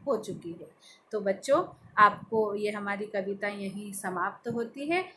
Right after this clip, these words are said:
और मैं उम्मीद करती हूँ कि यह प्रकृति का मानवीकरण जो कवि ने इस कविता में किया है, आपको बहुत ही अच्छा लगा होगा, आपको बहुत यह कविता पसंद आई होगी और आपको व्याख्या भी समझ में आ गई होगी।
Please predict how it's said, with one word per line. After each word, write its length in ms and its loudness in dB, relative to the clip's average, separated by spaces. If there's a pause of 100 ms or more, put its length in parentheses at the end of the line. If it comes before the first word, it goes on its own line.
(120)
और 120 2
मैं 140 -2
उम्मीद 400 -2
करती 360 -2
हूँ 260 -10
कि 180 -2
यह 60 2
प्रकृति 640 -4
का 380 0
मानवीकरण 800 0
जो 140 -4
कवि 320 -4
ने 140 -6
इस 140 -8
कविता 440 -6
में 160 -6
किया 300 -4
है, 320 -4 (240)
आपको 300 -2
बहुत 400 -6
ही 60 -2
अच्छा 340 -8
लगा 260 -2
होगा, 280 0
आपको 320 4
बहुत 680 -6 (360)
यह 220 -2
कविता 460 -2
पसंद 460 -4
आई 220 0
होगी 280 -4
और 400 0
आपको 360 -4
व्याख्या 460 -6
भी 180 -2
समझ 420 -6
में 280 -4 (140)
आ 80 0
गई 220 -8
होगी। 600 -14